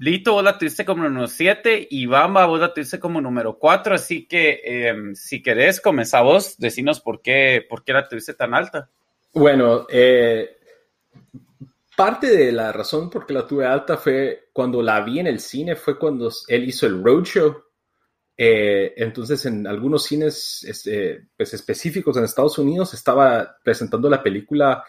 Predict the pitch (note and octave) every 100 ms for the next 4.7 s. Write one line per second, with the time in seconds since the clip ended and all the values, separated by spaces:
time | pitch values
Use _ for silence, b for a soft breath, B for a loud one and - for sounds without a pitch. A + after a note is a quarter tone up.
0 | B B _ _ A2+ G#2+ G2 F#2+ F#2 F2+
1 | F2+ - _ _ _ _ _ _ - A2
2 | B2+ C3+ D#3+ B2 A#2 C3 - D3 C3 A2
3 | G2 E2+ - C#3+ D#3+ B2+ C3+ C3+ D#3+ G#2
4 | A2+ F3+ G#3 B3 B3 - _